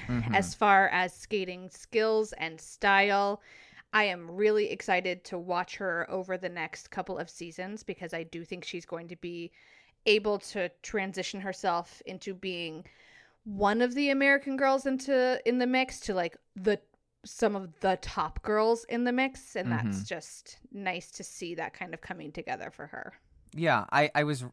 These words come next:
Speaker 1: I was really pleased with how she was so calm and i-, in the moment. Um,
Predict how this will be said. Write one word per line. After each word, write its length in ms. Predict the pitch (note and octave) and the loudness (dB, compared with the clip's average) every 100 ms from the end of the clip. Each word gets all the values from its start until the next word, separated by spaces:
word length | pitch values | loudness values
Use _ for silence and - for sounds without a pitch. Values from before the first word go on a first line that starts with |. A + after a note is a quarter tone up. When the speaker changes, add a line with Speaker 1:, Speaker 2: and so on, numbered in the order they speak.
| C#3+ | 0
Speaker 1:
I 80 | |
was 180 | D3 C3+ | 0 0
really 400 | A#2+ D3 D#3 D#3 | -2 -2 -2 -2
pleased 680 | D#3 - C#3 C3+ C#3 C#3 - | -4 -8 -4 -2 -2 -4 -6
with 160 | C3+ B2+ | -6 -2
how 180 | B2 | -2
she 560 | A#2 - B2+ A#2 A2+ A2 - - | -2 -4 -4 -2 -2 -6 -10 -8
was 180 | A#2+ A2 | -4 -2
so 600 | - A#2 A2 G#2+ G#2+ - _ _ - | 2 2 2 -2 -6 -10 _ _ -16
calm 380 | - B2 A#2+ A#2 | -2 4 6 6
and 220 | G#2 G#2 - - | 0 -4 -8 -8
i-, 100 | C3+ | -8
in 260 | - C#3 B2+ | -4 -2 0
the 80 | A#2+ | 0
moment. 760 | A2 G#2 G2 D#2+ G1+ - - - | 2 0 -2 -8 -12 -12 -12 -6
Um, 440 | A#2 A#2 A2 G#2 | 0 2 0 -4